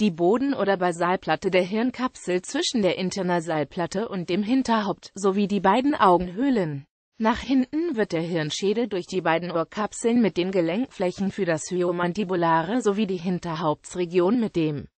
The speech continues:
Foramen magnum und in dem Übergang zur Wirbelsäule abgeschlossen. Diese Verbindung ist starr und besitzt kein bewegliches Hinterhauptsgelenk zur Vertikalbewegung des Kopfes gegenüber dem Rumpf.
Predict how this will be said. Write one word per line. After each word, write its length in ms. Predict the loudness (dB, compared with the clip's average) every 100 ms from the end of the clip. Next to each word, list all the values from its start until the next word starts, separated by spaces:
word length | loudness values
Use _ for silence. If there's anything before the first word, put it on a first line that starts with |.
| _ _
Foramen 680 | -6 0 4 6 6 6 4
magnum 480 | 2 -2 -4 -4 -4
und 220 | -6 -2
in 140 | 0
dem 120 | 0 -4
Übergang 600 | 0 0 2 0 0 -6
zur 240 | -4 0
Wirbelsäule 640 | 2 4 2 2 2 2 -2
abgeschlossen. 840 | -4 -6 -6 -2 -4 -4 -8 -10 -14 _ _ -4
Diese 340 | 0 4 2
Verbindung 640 | 0 -4 -2 -2 -2 -4
ist 260 | -6 -8 -8
starr 380 | -6 2 2 2
und 140 | -2
besitzt 500 | -2 0 0 -2 -10
kein 260 | -2 -2 0
bewegliches 680 | 2 4 4 -2 -6 -6 -6
Hinterhauptsgelenk 1080 | -6 -6 -6 -6 _ -10 -2 0 0 -2
zur 220 | -4 -4 0
Vertikalbewegung 1200 | 0 0 -6 -6 -2 -2 -2 2 2 2 0 0
des 140 | -4
Kopfes 540 | -4 -6 -6 -4 -4 -4
gegenüber 560 | -4 -4 -4 -2 0
dem 220 | 0 -2 -2
Rumpf. 500 | -2 -4 -8 -16